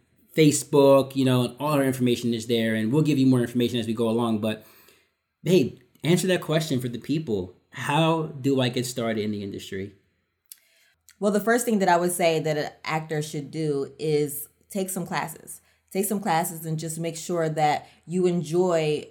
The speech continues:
Speaker 2: learning about the art of acting. Because as with anything that anyone does and wants to be great at doing,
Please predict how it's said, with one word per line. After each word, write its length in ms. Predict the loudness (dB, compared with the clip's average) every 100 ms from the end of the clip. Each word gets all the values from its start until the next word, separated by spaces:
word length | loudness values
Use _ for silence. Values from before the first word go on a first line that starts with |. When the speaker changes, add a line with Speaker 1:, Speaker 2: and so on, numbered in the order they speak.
| _
Speaker 2:
learning 520 | -6 -2 -2 -2 -4
about 360 | -4 -2 -4 -4
the 80 | -6
art 340 | -4 -4 -6
of 100 | -10 -6
acting. 500 | -6 -8 -14 -16 -12
Because 500 | -12 -4 -2 -2 -4 -14 _ _ _ -2
as 200 | -2 0
with 200 | -4 -4
anything 480 | -2 -2 -2 -6 -6
that 140 | -8
anyone 460 | -6 -6 -4 -6 -4
does 320 | -4 -4 -4
and 160 | -8 -8
wants 260 | -10 -10
to 100 | -12
be 160 | -10 -10
great 420 | -8 -8 -8 -8
at 240 | -8 -8 -6
doing, 480 | -6 -4 -6 -8